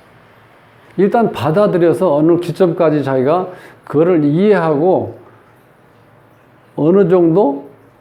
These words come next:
집중적으로 교육을 받으면요, 어떤 기점이 지나면은 이런 난한 경우보다 훨씬 더 어떤 수용을 많이 잘할 수 있어요.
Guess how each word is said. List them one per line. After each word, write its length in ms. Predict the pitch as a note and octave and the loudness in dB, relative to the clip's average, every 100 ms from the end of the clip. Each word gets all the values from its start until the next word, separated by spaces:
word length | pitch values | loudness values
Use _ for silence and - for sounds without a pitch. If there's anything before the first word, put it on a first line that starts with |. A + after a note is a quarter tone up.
| _ _ _ _ - | _ _ _ _ -8
집중적으로 1000 | F3+ D#3+ A3 G#3 F3+ E3+ F3 A3 C4 - - - _ _ _ _ _ _ - | -8 -2 0 2 2 2 2 0 -4 -12 -20 -20 _ _ _ _ _ _ -12
교육을 560 | - F3+ G#3+ G#3 G3+ - | -2 0 2 2 0 -2
받으면요, 760 | A#2+ B2 C#3+ B2+ D#3 C3+ G#2 - - | -4 -2 0 0 0 -2 -4 -12 -8
어떤 340 | D3 G#3 G3 | -6 -2 -2
기점이 560 | - E3 - G3+ F3+ C#3 | -2 -4 0 2 2 0
지나면은 640 | - D#3 C#3+ D3 F3+ B2 - - - - _ G3 G3 | 0 0 0 0 0 -2 -6 -18 -20 -20 _ -14 -4
이런 340 | F3+ G#3 G3+ | 0 2 2
난한 460 | B2+ D3 G3+ A3+ G3+ | 2 2 2 2 2
경우보다 320 | F3+ E3 F3+ | 2 2 0
훨씬 580 | - - C4 - A#3+ A3 | -2 -2 -2 0 0 2
더 260 | A#3 D4 - - - _ _ _ | 2 0 -8 -20 -20 _ _ _
어떤 220 | D3+ F3 E3+ | -6 -2 -2
수용을 440 | - C4+ C4 A#3 | 0 0 2 2
많이 240 | D3+ D#3 | 2 2
잘할 300 | B2 C#3 F3+ | 0 -2 -2
수 120 | D#3 C3 | -2 -6
있어요. 320 | - A#2 | -8 -8